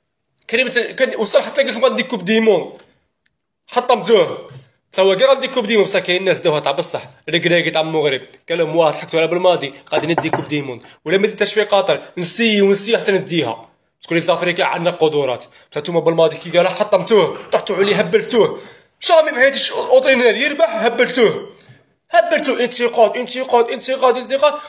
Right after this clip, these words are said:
دركا كي حطمتوه، حطمتوه لارجيري، راكم باين زعما الشعب يكرهه.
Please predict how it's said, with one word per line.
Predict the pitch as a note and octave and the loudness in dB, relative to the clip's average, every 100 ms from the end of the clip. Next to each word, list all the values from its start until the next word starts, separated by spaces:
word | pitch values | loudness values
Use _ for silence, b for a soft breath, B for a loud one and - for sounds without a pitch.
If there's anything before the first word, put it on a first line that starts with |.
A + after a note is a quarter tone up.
| - | -4
دركا | A#3+ A3+ | 0 0
كي | B3+ | 0
حطمتوه، | - C4 A#3+ - F#3 | 0 0 0 0 -2
حطمتوه | - A#3 A#3 A3+ | -2 0 0 4
لارجيري، | A3 G#3+ - B3+ D4+ E4 - b b - | 4 4 2 -4 -4 -6 -12 b b -6
راكم | F3 G#3 | -4 4
باين | A3+ A3 | 4 4
زعما | G#3 | 2
الشعب | G3 B3+ A#3 | 2 0 -2
يكرهه. | - G#3+ E3 B2 | 0 0 0 -6